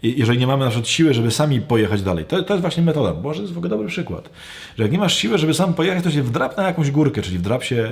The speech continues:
na jakiegoś człowieka, na jakieś wydarzenie w życiu, które cię po prostu zmusi, tak jak górka zmusza, żeby z niej zjechać, nie? To się, jest trudno się wtedy powstrzymać.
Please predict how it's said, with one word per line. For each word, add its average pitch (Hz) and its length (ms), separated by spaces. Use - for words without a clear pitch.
na 101 140
jakiegoś 87 280
człowieka, 107 720
na 87 60
jakieś 80 220
wydarzenie 110 400
w 107 40
życiu, 120 200
które 135 180
cię 156 100
po - 40
prostu 170 240
zmusi, 156 600
tak 110 140
jak 117 120
górka 143 300
zmusza, 143 380
żeby 131 320
z 107 60
niej 143 140
zjechać, 127 380
nie? 127 180
To 117 60
się, 120 240
jest 127 300
trudno 156 320
się 139 140
wtedy 135 240
powstrzymać. 120 800